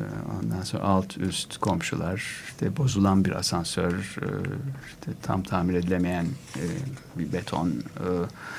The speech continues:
buna karşılık tabii ki, e, mahalleler çok daha, e, insanların kendi kendilerine oluşturdukları. Dolayısıyla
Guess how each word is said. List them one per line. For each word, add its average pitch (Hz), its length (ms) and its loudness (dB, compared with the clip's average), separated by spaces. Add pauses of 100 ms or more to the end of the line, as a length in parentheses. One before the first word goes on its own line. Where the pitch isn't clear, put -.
(420)
buna - 160 10
karşılık 110 340 10
tabii 101 300 8
ki, 95 580 8
e, 95 280 0
mahalleler 95 640 4
çok - 280 0
daha, 110 360 4
e, 98 1040 0
insanların 98 420 2
kendi 107 240 10
kendilerine 90 460 8
oluşturdukları. 90 760 0
Dolayısıyla 101 800 6